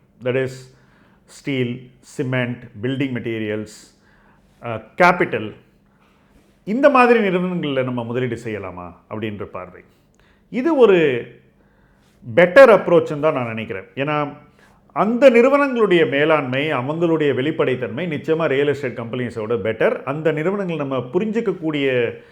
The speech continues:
வாய்ப்புகளும் நமக்கு அதிகம். ஆனால், இன்னைக்கு இருக்கக்கூடிய மதிப்பு படி பார்த்தால், அந்த நிறுவனங்களுடைய மதிப்பும் ரொம்ப அதிகமா இருக்கு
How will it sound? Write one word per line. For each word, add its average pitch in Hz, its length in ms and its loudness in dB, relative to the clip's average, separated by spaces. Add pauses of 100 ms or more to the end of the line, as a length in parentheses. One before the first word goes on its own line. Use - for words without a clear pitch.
(140)
வாய்ப்புகளும் 202 560 2
நமக்கு 165 320 -4
அதிகம். 110 380 -6 (180)
ஆனால், 120 540 -4 (760)
இன்னைக்கு 254 460 0
இருக்கக்கூடிய 214 640 0
மதிப்பு 180 380 -2
படி 147 220 -4
பார்த்தால், 139 600 -6 (340)
அந்த 214 420 2
நிறுவனங்களுடைய 226 680 2
மதிப்பும் 175 420 -2
ரொம்ப 170 280 0
அதிகமா 143 400 0
இருக்கு 104 460 -6